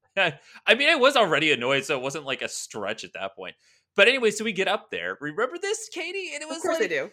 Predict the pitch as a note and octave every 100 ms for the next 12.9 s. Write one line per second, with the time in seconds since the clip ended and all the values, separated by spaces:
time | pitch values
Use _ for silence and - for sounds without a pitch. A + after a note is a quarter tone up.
0 | _ - G3+ C#4 D4+ D4+ D4 - G3+ G3
1 | F#3+ F#3+ _ _ _ - - C4 - E4+
2 | - C#4 G3+ E3 - F#3 F3+ B3 A#3 -
3 | - - - F3+ A#3+ B3 - D3 C3 A2+
4 | G#2 A2+ - G#2 - G2+ G2+ G2 G2+ -
5 | C#3 C#3 C3 G#2+ - G#2+ - F2 F#2 _
6 | _ - C#3 F#3+ G3+ A#3 F#3 B2 A#2+ G#2+
7 | G#2+ G#2+ G2 F#2+ G#2+ G2+ G2 G2+ G2 _
8 | _ _ _ C#3 D3 C#3+ - C#3 D3+ D#3+
9 | D#3+ - A#2 - B2+ A#2 D3 C#3 A#2 A#2
10 | G#2+ A2 A2+ G#2 G2+ G2+ F#2+ F#2 F#2 F#2+
11 | F#2 E2+ F#2 G#2+ F2 F#2 G2 A2 A#2+ A#2+
12 | A2 G#2+ G#2+ G#2+ A2 G2+ G#2+ - G#2